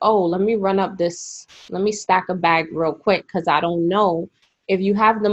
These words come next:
money to pay your mortgage, pay your mortgage, right? Because you don't know what's gonna happen on the back end of you taking that forbearance on a mortgage, right? One of the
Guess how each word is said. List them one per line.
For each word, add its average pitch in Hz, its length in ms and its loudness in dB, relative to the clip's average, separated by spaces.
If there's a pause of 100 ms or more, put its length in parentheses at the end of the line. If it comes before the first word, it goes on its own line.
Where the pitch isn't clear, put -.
money 196 200 4
to 175 80 0
pay 196 260 -6 (100)
your 175 60 -2 (120)
mortgage, 170 440 -2 (280)
pay 240 140 4 (100)
your 185 80 0 (140)
mortgage, 202 560 -2 (340)
right? 180 340 2 (120)
Because 190 380 0
you 190 160 2
don't 196 380 2
know 190 360 0 (140)
what's 185 260 -2
gonna 170 200 -2 (140)
happen 170 240 0
on 160 160 -4
the 156 120 -8 (100)
back 170 160 0 (140)
end 175 400 -2 (420)
of 175 180 0
you 180 600 0 (240)
taking 196 300 -2
that 160 260 -2
forbearance 160 720 -2
on 160 160 -2
a 156 40 -4 (120)
mortgage, 147 480 -8 (280)
right? 175 440 0 (140)
One 202 240 2
of 214 100 4
the 196 140 0